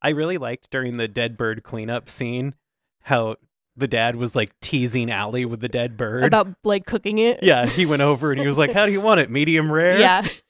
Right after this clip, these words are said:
Speaker 2: <laughs> Oh, it was like a crow.
Speaker 1: Yeah. <laughs>
Speaker 2: Night number ten, August sixteenth.
Speaker 1: Night hashtag ten.
Speaker 2: Yes. Hashtag.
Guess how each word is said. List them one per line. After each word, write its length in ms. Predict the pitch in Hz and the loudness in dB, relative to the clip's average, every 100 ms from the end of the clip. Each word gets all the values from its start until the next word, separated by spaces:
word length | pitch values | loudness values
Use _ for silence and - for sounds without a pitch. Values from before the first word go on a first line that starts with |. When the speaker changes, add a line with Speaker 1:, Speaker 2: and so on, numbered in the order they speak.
| _ - | _ -12
Speaker 2:
<laughs> 500 | 359 - 339 - 302 - - - - - _ _ _ _ - - - - | -12 -10 -12 -10 -12 -12 -16 -16 -20 -20 _ _ _ _ -20 -20 -20 -10
Oh, 340 | - 196 190 | -8 -6 -8
it 80 | 220 | -10
was 100 | 247 | -6
like 120 | 269 | -6
a 60 | 196 | -6
crow. 680 | - - 240 226 180 202 262 | -10 -8 -6 -2 -2 -2 2
Speaker 1:
Yeah. 460 | 160 143 123 147 - 131 - - | 6 6 8 6 4 -8 -12 -4
<laughs> 1500 | 294 _ _ _ _ _ _ _ - - _ _ _ _ _ | -4 _ _ _ _ _ _ _ -20 -20 _ _ _ _ _
Speaker 2:
Night 340 | 196 214 - - | -6 -6 -8 -10
number 340 | 196 214 196 | -6 -4 -4
ten, 380 | - - - - - | -6 -8 -8 -10 -2
August 340 | 208 220 220 | 0 0 -2
sixteenth. 880 | - - - - - 175 - _ - _ | -4 -8 -10 -12 -10 -12 -12 _ -20 _
Speaker 1:
Night 240 | 156 156 | 0 0
hashtag 600 | - 151 139 - 160 120 - | 0 -2 -2 0 0 0 -2
ten. 320 | 139 147 107 | 0 0 0
Speaker 2:
Yes. 480 | 202 202 190 - - _ _ - | -2 -4 -4 -14 -16 _ _ -14
Hashtag. 540 | 226 - - - - | -12 -10 -10 -12 -12